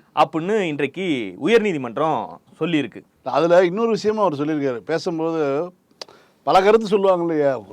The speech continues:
Speaker 2: இருந்தாலும் வந்து சில கருத்துக்களை நம்ம எடுத்து தான் ஆகணும். குறிப்பாக உங்களுடைய பேரை பயன்படுத்தி உங்களுடைய மாவட்ட செயலாளரோ வட்ட செயலாளரோ ஒரு, ஒரு ரவுடித்தனத்திலேயோ அல்லது வேற ஏதாவது ஒரு கட்ட பஞ்சாயத்துலேயோ ஏதோ ஒண்ணு ஈடுபட்டாலும் கூட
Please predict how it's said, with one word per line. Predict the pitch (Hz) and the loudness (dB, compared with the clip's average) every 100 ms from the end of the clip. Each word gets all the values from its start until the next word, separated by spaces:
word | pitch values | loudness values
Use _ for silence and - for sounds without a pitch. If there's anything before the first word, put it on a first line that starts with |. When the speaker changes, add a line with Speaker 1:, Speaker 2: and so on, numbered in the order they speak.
| 113 | -4
Speaker 2:
இருந்தாலும் | 160 214 220 208 214 | 0 4 4 4 2
வந்து | 185 | -2
சில | 151 214 | 2 2
கருத்துக்களை | 214 220 220 190 | 2 2 0 0
நம்ம | 175 | 0
எடுத்து | 196 214 | 0 0
தான் | 190 160 | 2 2
ஆகணும். | 135 120 _ _ _ _ | 0 -8 _ _ _ _
குறிப்பாக | - 226 233 220 196 240 269 - | 2 2 6 6 8 6 4 0
உங்களுடைய | - 160 175 220 208 180 | -8 -2 2 6 8 6
பேரை | 139 233 285 277 | 8 10 10 10
பயன்படுத்தி | 226 214 202 180 170 214 254 | 6 2 2 -4 -2 -2 2
உங்களுடைய | 214 196 190 175 | 2 4 2 4
மாவட்ட | 196 214 175 | 4 4 2
செயலாளரோ | 180 175 160 190 | 4 4 4 4
வட்ட | 180 190 | 4 2
செயலாளரோ | 175 165 160 170 208 | 0 2 2 4 4
ஒரு, | 185 170 160 151 147 143 135 | 4 2 2 2 0 0 -4
ஒரு | 135 143 | -4 -2
ரவுடித்தனத்திலேயோ | 156 170 151 139 135 131 135 165 | 0 0 -2 -4 -6 -6 -2 0
அல்லது | 156 147 | 0 -2
வேற | 147 160 | -2 -2
ஏதாவது | 156 160 165 | 2 0 0
ஒரு | 143 139 | -2 -4
கட்ட | 135 151 | -4 -4
பஞ்சாயத்துலேயோ | 147 143 127 127 165 | -4 -4 -4 -4 -4
ஏதோ | 151 180 | 0 0
ஒண்ணு | 185 | 0
ஈடுபட்டாலும் | 156 151 139 135 127 120 | 0 -2 -4 -4 -6 -6
கூட | 123 165 | -2 -2